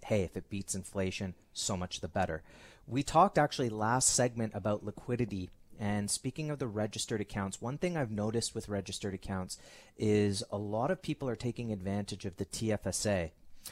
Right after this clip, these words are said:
for those who already have an established position in precious metals but don't want to leave the cash in the bank.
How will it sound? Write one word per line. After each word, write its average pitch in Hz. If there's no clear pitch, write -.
for 123
those 123
who 131
already 151
have 123
an 104
established 107
position 101
in 95
precious -
metals 110
but -
don't 127
want 127
to 120
leave 107
the 110
cash 104
in 101
the 92
bank. 85